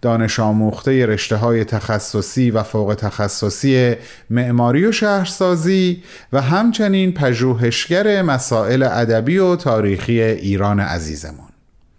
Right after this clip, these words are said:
عنوان سخنرانی ایشون که در سیومین کنفرانس انجمن دوستداران فرهنگ ایرانی در سپتامبر دو هزار و بیست ایراد شد، عبارت هست از حکمت خسروانی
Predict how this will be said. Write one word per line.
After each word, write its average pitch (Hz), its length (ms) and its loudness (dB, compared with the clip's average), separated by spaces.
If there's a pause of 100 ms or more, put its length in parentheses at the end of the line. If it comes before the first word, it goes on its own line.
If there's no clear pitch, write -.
(640)
عنوان 165 540 2
سخنرانی 175 680 2
ایشون 143 600 2
که 165 140 0
در 127 160 4
سیومین 131 680 2
کنفرانس 170 680 0
انجمن 120 580 2
دوستداران 110 720 0
فرهنگ 110 520 0
ایرانی 101 680 0 (320)
در 123 160 2
سپتامبر 170 720 0
دو 190 140 0
هزار 120 360 2
و 101 100 0
بیست 95 560 -2 (180)
ایراد 117 440 2
شد، 190 540 0 (420)
عبارت 113 460 0
هست 151 500 -2
از 120 480 0 (400)
حکمت 160 500 0
خسروانی 180 1120 2